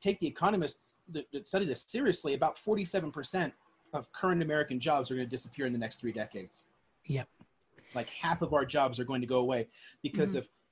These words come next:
Speaker 1: massive breakthroughs in artificial intelligence and bioengineering and robotics. And it just,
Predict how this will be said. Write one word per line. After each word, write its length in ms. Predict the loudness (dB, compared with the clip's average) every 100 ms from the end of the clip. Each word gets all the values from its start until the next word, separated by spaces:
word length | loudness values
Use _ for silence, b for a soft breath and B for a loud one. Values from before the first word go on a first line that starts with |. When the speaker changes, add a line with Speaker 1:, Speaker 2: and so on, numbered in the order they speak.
| _ 0
Speaker 1:
massive 380 | 2 4 2
breakthroughs 420 | 2 2 2 -2 -2
in 80 | 2
artificial 500 | 2 2 -2 -2 -4
intelligence 720 | -2 4 4 4 0 -2 -4
and 120 | -2
bioengineering 880 | 2 4 4 2 -4 -4 -2 -2 -2
and 100 | -2
robotics. 640 | -2 2 2 2 -2 -6
And 100 | -10 -14 _ _ _ _ _ _ _ _ _ -20 -8
it 140 | -6 0
just, 220 | -2 -2